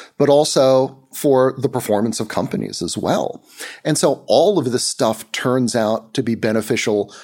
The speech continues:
for people's mental health, for their physical health, for their performance as economic agents and workers,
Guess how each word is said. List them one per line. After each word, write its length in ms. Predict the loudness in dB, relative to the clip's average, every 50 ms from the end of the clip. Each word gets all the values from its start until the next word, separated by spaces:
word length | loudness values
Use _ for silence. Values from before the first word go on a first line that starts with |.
| -20 _ _
for 220 | -12 -6 -6 -6
people's 420 | -4 -4 -8 -4 -4 -4 -4 -2
mental 360 | -2 -2 -2 0 0 -2 -4 -2
health, 360 | -2 -2 -2 -2 -2 -6 -10
for 160 | -8 -6 -4
their 140 | -2 -4 -2
physical 440 | -2 -2 -2 -2 -2 -4 -4 -4 -2
health, 340 | -2 -4 -4 -4 -6 -14 -18 -18 -20 -20 -20 -20 -20 _
for 120 | _ -2 0
their 140 | 2 2 2
performance 680 | 0 -4 -6 -2 -2 -2 0 0 0 -2 -4 -4 -8 -10 _
as 840 | -6 -4 -2 0 0 0 0 0 0 -2 -4 -8 -10 -10 -12 -14 -16 _ _ _ _ _ _ _ _ _ -4
economic 600 | -4 -4 -2 -4 -2 -2 0 -2 -2 -4 -4 -4
agents 380 | -2 -2 -2 -2 -2 -2 -2 -2
and 120 | -4 -2
workers, 500 | 0 0 0 2 2 2 2 2 0 -2